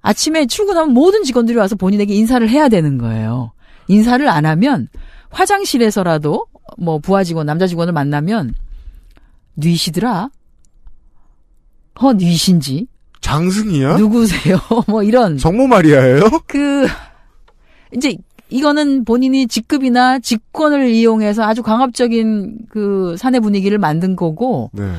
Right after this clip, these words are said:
Speaker 1: 거기에다 더불어서
Speaker 2: 그 와중에
Speaker 1: 성희롱까지.
Speaker 2: 인사하는 사람은 누군지 어떻게 기억하는 거예요?
Speaker 1: 아, 그래서
Speaker 2: 하루
Speaker 1: 이런
Speaker 2: 종일 그 생각만
Speaker 1: 분이
Speaker 2: 하나 보네. 네.
Speaker 1: 일 급이 되었다는 것도
Speaker 2: 되었다는
Speaker 1: 기관으로
Speaker 2: 것도.
Speaker 1: 봐서는 문제가 굉장히 크다.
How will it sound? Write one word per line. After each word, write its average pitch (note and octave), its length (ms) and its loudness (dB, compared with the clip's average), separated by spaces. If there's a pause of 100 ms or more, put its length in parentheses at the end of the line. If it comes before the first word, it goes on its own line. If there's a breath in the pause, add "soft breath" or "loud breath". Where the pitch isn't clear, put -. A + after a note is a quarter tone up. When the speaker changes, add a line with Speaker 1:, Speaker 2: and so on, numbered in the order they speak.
(160)
Speaker 1:
거기에다 A3+ 380 0
더불어서 G#3 720 -2
Speaker 2:
그 B2+ 140 -4
와중에 B2+ 220 -2
Speaker 1:
성희롱까지. C4+ 420 0
Speaker 2:
인사하는 D3+ 240 2
사람은 D3 380 -2
누군지 B2 300 -6
어떻게 B2 300 -6
기억하는 G2 460 -10
거예요? C#3+ 140 -16 (840 loud breath)
Speaker 1:
아, F3+ 300 -12
그래서 G3 420 -8
Speaker 2:
하루 - 200 -8
Speaker 1:
이런 E3+ 140 0
Speaker 2:
종일 B3 60 -2
그 B3+ 60 -4
생각만 A#2 380 0
Speaker 1:
분이 A#2+ 240 0
Speaker 2:
하나 D2 160 -10
보네. - 0 - (120)
네. - 160 0
Speaker 1:
일 A#3+ 60 0
급이 G#3 960 -2 (440)
되었다는 C4+ 560 0
것도 A#3 200 -2
Speaker 2:
되었다는 C4 160 -4
Speaker 1:
기관으로 G#3+ 380 -2
Speaker 2:
것도. F#3+ 60 -2
Speaker 1:
봐서는 F3+ 520 -4
문제가 E3+ 300 -2
굉장히 D3 520 -4
크다. C3+ 720 -6